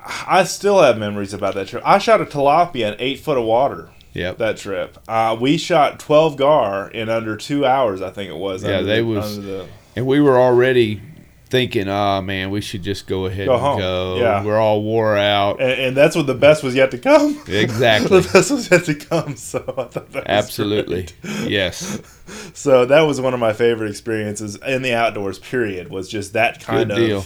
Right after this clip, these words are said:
Speaker 1: that kind of stuff. So, you know, I just really can't thank you enough for <laughs> taking me out on that trip.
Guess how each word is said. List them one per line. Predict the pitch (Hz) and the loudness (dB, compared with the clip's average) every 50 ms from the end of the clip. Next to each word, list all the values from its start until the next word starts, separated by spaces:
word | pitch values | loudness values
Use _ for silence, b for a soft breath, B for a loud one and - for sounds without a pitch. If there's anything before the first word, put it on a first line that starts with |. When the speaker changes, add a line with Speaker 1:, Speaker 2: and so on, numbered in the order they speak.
| - - | -10 -8
Speaker 1:
that | 113 113 113 110 | -6 -4 -4 -4
kind | - 107 101 95 | -6 -8 -10 -8
of | 95 - | -10 -12
stuff. | - - 92 95 78 80 - - | -10 -8 -6 -6 -6 -8 -10 -12
So, | - - 101 101 98 98 98 95 95 98 - | -14 -10 -6 -6 -6 -6 -6 -8 -10 -12 -12
you | 98 104 101 | -12 -12 -12
know, | 98 98 92 | -10 -12 -10
I | 69 95 107 | -10 -10 -10
just | 107 110 110 104 - - - | -8 -10 -8 -10 -10 -12 -8
really | 113 113 113 113 110 101 101 98 - B B B B B B B B B B B - | -6 -4 -4 -4 -4 -6 -8 -12 -16 B B B B B B B B B B B -4
can't | - 131 123 110 | -2 -2 -2 0
thank | 117 123 117 110 104 | -2 -2 -2 -2 -2
you | 117 117 110 | -4 -4 -4
enough | 107 107 104 107 107 104 - | -2 -4 -4 -4 -4 -6 -6
for | - 104 98 95 98 101 104 B B B B B B B | -8 -6 -6 -6 -6 -8 -10 B B B B B B B
<laughs> | B B B B B _ _ | B B B B B _ _
taking | - - 131 131 127 120 113 | -4 -2 -2 -2 -2 -4 -6
me | 110 110 | -4 -4
out | 110 113 110 104 | -2 -2 -2 -4
on | 101 101 | -6 -6
that | 104 101 - | -6 -8 -8
trip. | - 123 110 - 135 143 143 | -8 -10 -6 -4 -4 -6 -6